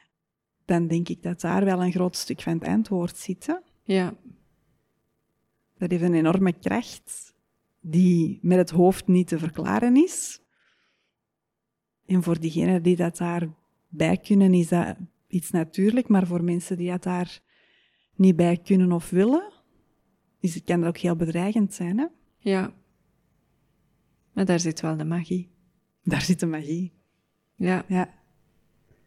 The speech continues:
Speaker 2: Plezant,
Speaker 1: Ik moet,
Speaker 2: hè?
Speaker 1: ik moet, in verband met die vorige levens komt er nu ook een verhaal boven.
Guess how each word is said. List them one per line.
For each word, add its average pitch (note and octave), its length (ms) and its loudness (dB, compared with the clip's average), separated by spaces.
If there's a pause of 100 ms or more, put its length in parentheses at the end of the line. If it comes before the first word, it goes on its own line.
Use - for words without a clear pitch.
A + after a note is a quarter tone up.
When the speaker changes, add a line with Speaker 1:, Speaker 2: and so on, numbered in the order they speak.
(1400)
Speaker 2:
Plezant, F#3 300 0
Speaker 1:
Ik D#3 60 -2
moet, G#3 120 6 (100)
Speaker 2:
hè? F#3+ 140 -10
Speaker 1:
ik - 120 2
moet, A#3+ 200 12
in A3+ 120 8
verband F#3+ 320 8
met E4 160 6
die A3 100 8
vorige G3 240 4
levens B3+ 260 4
komt G#3+ 200 2
er F#3 100 0
nu F3 120 4
ook C4 240 2
een G3+ 120 4
verhaal E3 440 -4
boven. F3 560 -2